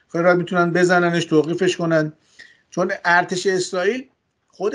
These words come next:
کانادا می‌دونه توان نظامی ایران چندین برابر ارتش است-، کاناداست. یعنی کانادا الان خودش می‌دونه بدون مثلاً حضور، بدون کمک آمریکایی‌ها نمی‌تونه مثلاً با ایران حتی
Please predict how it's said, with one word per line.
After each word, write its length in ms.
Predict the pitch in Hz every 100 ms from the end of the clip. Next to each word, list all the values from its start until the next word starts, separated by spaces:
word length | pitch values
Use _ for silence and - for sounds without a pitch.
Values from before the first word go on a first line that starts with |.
| 262 233
کانادا 500 | 185 175 185 185 233
می‌دونه 460 | 269 294 240 156 - _ _ _ _ _ _ _ _ _
توان 800 | - 185 185 214 262 240 190 156 143 _ _
نظامی 560 | 175 190 175 185 185 185
ایران 680 | 190 185 196 220 254 262 220 - _ _
چندین 480 | - 196 196 226 254
برابر 420 | 240 214 233 233
ارتش 280 | 214 226 240
است-، 380 | 208 - 196 160
کاناداست. 760 | 180 185 185 208 135 113 - _ _ _
یعنی 240 | 156 185 202 - 156 151
کانادا 320 | 170 175 185
الان 120 | 220
خودش 260 | 220 226 -
می‌دونه 220 | 247 214
بدون 360 | 160 202 233 214
مثلاً 280 | 185 185 175
حضور، 360 | 175 170 180
بدون 280 | 170 180 180 - _ _
کمک 360 | - 175 180 180
آمریکایی‌ها 800 | 180 180 175 175 175 220 240 233 _ _ _ 185
نمی‌تونه 520 | 226 269 233 220 196
مثلاً 360 | 180 175 175
با 160 | 175 175
ایران 280 | 165 170 165
حتی 220 | 143